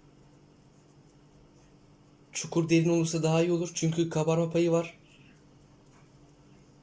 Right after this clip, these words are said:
Fırından çıkınca o çukurluk çok fazla kalmayacak. Şu şekilde. Şöyle göstereyim.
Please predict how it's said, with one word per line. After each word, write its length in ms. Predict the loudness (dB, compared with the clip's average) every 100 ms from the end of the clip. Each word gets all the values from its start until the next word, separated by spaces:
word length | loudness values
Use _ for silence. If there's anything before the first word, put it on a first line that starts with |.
| -20 -20 -20 -20 -20 -20 -20 -20 -20 -20 -20 -20 -20 -14
Fırından 440 | -4 0 2 0
çıkınca 640 | -2 -6 -2 0 -2 -4 -10 -20 -20 -20 -20 -20 -20 -20 -20 -12 -8
o 120 | -6
çukurluk 320 | -4 -4 -4
çok 180 | -4 -4
fazla 300 | -6 -4 -4
kalmayacak. 600 | -4 -2 -2 -2 -6 -12 -20 -20 -20 -20 -20 -20 -20 -20 -20 -20 -20 -20 -20 -20 -20 -20 -20 -20 -20 -20 -20
Şu 160 | -12 -8
şekilde. 560 | -6 -6 -10 -8 -8 -10 -20 -20 -20 -20 -20 -20 -20 -20 -20 -20 -20 -20 -20 -20 -20 -20 -20 -20 -20 -20 -20 -20 -20 -20 -20 -20 -20 -20 -20
Şöyle 220 | -14 -10
göstereyim. 640 | -6 -6 -4 -4 -4 -6